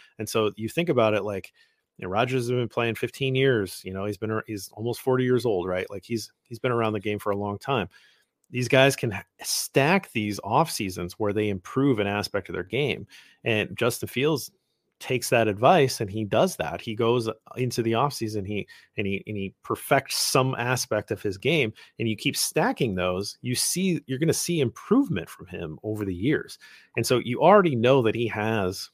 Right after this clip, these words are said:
the ability to have deep ball accuracy. You haven't necessarily had the guys running underneath it or, you know, en-, enough of the play calls or the protection for there to be that. But you see, you saw a couple of them this, this game, right?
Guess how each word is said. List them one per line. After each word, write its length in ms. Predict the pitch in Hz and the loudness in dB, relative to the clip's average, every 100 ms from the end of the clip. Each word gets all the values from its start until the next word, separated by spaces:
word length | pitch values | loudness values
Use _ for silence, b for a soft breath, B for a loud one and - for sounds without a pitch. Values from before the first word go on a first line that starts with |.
| _ - | _ -6
the 80 | |
ability 400 | 104 107 107 107 | -2 2 2 2
to 60 | 101 | -2
have 200 | 98 87 | -4 -4
deep 220 | 117 - | -8 -4
ball 200 | 101 95 | 0 2
accuracy. 640 | 92 95 - - - - - | 2 -2 -6 -14 -12 -14 -8
You 120 | - | 2
haven't 160 | 135 147 | 2 4
necessarily 400 | 151 - 147 120 | 0 2 2 2
had 420 | - 120 113 113 b b b b - | 2 0 0 -2 b b b b -2
the 60 | |
guys 260 | 110 113 113 | 4 4 4
running 240 | 110 107 | -2 -2
underneath 400 | 104 101 120 147 | -2 -2 -2 2
it 200 | 117 - 120 _ - | 2 0 -6 _ -6
or, 440 | 113 107 101 104 | 0 2 2 0
you 80 | 113 | -4
know, 160 | 98 98 | -4 -2
en-, 200 | 101 107 | -2 -4
enough 300 | 113 113 110 | -2 0 0
of 80 | 107 | -4
the 80 | 95 | -4
play 180 | - 147 | 2 4
calls 400 | - 113 107 107 | 6 6 6 2
or 160 | 104 | -2
the 100 | 95 | -2
protection 640 | 90 101 - 151 - 107 151 _ | -6 -2 0 0 0 -4 -8 _
for 140 | - | -4
there 160 | 107 104 | 0 0
to 80 | 95 | 0
be 180 | 117 151 | -2 2
that. 300 | 104 107 - b b b | 4 4 0 b b b
But 160 | 123 117 | 2 2
you 100 | 123 | -2
see, 220 | 123 190 - | -2 0 -2
you 100 | 117 | -6
saw 180 | 107 110 | -2 0
a 60 | 131 | 2
couple 260 | 180 180 | 2 2
of 100 | 147 | 0
them 180 | 160 180 - _ | 0 -8 -12 _
this, 180 | 135 - | -2 0
this 200 | - 202 | -4 -2
game, 280 | 87 80 131 B B B | -2 -4 -6 B B B
right? 200 | - 101 | -4 -4